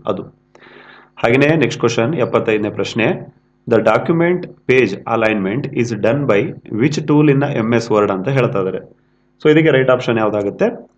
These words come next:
ಸೆಕೆಂಡ್ ಒನ್, ಫಾರ್ಮ್ಯಾಟಿಂಗ್ ಟೂಲ್ ಬಾರ್ ಅಂತ ಏನಿದೆ ಅದು. ಹಾಗೇನೆ ನೆಕ್ಸ್ಟ್ ಎಪ್ಪತ್ತಾರನೇದು, "In ಎಂ ಎಸ್ Word, changing case option of formatting bar, ಆ, ಟೂಲ್ ಬಾರ್ is used to" ಅಂತ ಹೇಳ್ತಾ ಇದ್ದಾರೆ.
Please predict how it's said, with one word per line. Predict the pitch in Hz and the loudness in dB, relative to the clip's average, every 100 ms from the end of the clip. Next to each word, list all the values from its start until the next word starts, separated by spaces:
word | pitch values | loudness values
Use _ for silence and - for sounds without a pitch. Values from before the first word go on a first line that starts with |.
| _ | _
ಸೆಕೆಂಡ್ | - 113 120 110 95 | -4 -2 0 -2 -2
ಒನ್, | 101 87 | -8 -8
ಫಾರ್ಮ್ಯಾಟಿಂಗ್ | - 107 117 117 117 170 - - _ - | 0 0 2 0 0 -2 -6 -16 _ 0
ಟೂಲ್ | 131 117 | 2 2
ಬಾರ್ | 101 101 | 0 0
ಅಂತ | 98 | -2
ಏನಿದೆ | 95 95 98 226 - - _ _ | -4 -2 0 0 -2 -18 _ _
ಅದು. | 104 92 - - _ _ _ _ _ _ | -4 -4 -8 -16 _ _ _ _ _ _
ಹಾಗೇನೆ | 113 113 107 | -2 0 0
ನೆಕ್ಸ್ಟ್ | 104 - | -4 -4
ಎಪ್ಪತ್ತಾರನೇದು, | 147 135 - 107 107 104 101 95 190 - - _ - | 0 0 0 -2 0 -2 -4 0 0 0 -12 _ -6
"In | 135 123 | 0 0
ಎಂ | 127 | 2
ಎಸ್ | 175 170 | 0 2
Word, | 117 110 92 - - - | 2 2 0 -10 -18 -2
changing | 120 135 160 160 | 0 2 0 0
case | 131 127 | 0 -2
option | - 101 - 101 101 165 - _ _ _ - | -2 -4 -4 -6 -6 -8 -14 _ _ _ -2
of | 123 | -2
formatting | - - - 117 131 135 147 151 - | -2 -8 0 0 2 0 0 -4 -8
bar, | 120 101 107 113 90 - - _ _ _ _ | -8 0 2 2 0 -8 -20 _ _ _ _
ಆ, | 107 | -4
ಟೂಲ್ | 101 143 156 | 0 4 4
ಬಾರ್ | 127 104 110 - | 4 2 0 -2
is | 117 107 107 | -4 -2 -2
used | 131 135 131 | -2 -2 -2
to" | 110 98 | 0 0
ಅಂತ | 92 | 0
ಹೇಳ್ತಾ | 147 135 104 | 0 0 0
ಇದ್ದಾರೆ. | 98 - | -2 -4